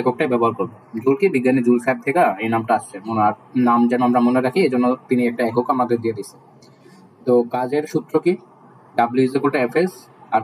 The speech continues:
কাজের একক কি? জুল। এখন W is equal to মাত্র শিখলাম কি? এফ এস। এখন আমরা প্রিভিয়াস চ্যাপ্টারে শিখে আসছি যে বল, এটা কি?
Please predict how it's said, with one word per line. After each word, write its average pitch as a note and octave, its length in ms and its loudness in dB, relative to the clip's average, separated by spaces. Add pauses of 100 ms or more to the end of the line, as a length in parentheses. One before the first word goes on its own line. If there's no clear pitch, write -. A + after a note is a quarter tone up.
কাজের B2 300 0
একক C#3 240 0
কি? A2 80 -6 (360)
জুল। G#2+ 140 -2 (1600)
এখন A3+ 160 -10 (1600)
W D#3 80 4
is D#3 80 -4
equal F3 180 2
to F3 120 0
মাত্র - 140 -4 (120)
শিখলাম E3+ 320 0
কি? G3+ 80 -2 (520)
এফ D#3+ 100 -4 (540)
এস। - 120 -18 (680)
এখন E3 200 2
আমরা E3 220 2
প্রিভিয়াস D3+ 380 2
চ্যাপ্টারে D#3 360 0
শিখে C#3+ 220 -4
আসছি B2+ 180 -6 (1400)
যে C3 60 2 (180)
বল, B2+ 160 2 (360)
এটা C3+ 180 -2
কি? E3 80 2